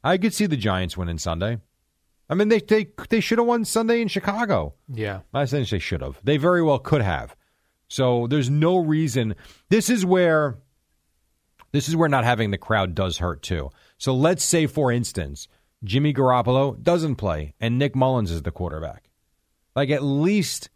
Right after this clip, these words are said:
Speaker 1: if you had the crowd, you get that home, that home field advantage. You could really get on him.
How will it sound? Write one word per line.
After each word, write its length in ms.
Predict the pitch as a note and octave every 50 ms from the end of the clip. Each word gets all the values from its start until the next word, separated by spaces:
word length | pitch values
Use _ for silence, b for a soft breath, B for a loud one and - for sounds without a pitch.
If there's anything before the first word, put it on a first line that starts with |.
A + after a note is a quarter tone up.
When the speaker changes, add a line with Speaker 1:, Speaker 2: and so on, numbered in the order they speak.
| _ _ -
Speaker 1:
if 160 | B2+ A#2+ G2
you 120 | C3+ B2+
had 140 | C#3 C#3 A#2+
the 80 | G#2 A2
crowd, 640 | - - - C#3 C#3+ A#2+ G2 E2+ E2 E2+ F2 F2 E2+ - _ _ _ _
you 100 | - A#2 A#2
get 140 | B2+ B2+ B2
that 120 | A#2+ A2
home, 420 | G2+ - C3+ D3 D3+ C#3+ B2+ - - _
that 220 | - G#2+ A#2 A2
home 300 | F#2+ - - C3 D3 D3
field 260 | C#3 - C#3+ C#3 B2+ A2+
advantage. 520 | G2+ E2+ G2 A#2 B2 A#2 G2 F2+ E2+ D#2+
You 80 | A2+ B2+
could 140 | - A#2
really 300 | G2 G2+ A#2+ C#3+ D3 C#3+
get 160 | C3 A2 A2 F#2+
on 200 | F#2+ G2 G2 E2
him. 200 | C#2 C2 C2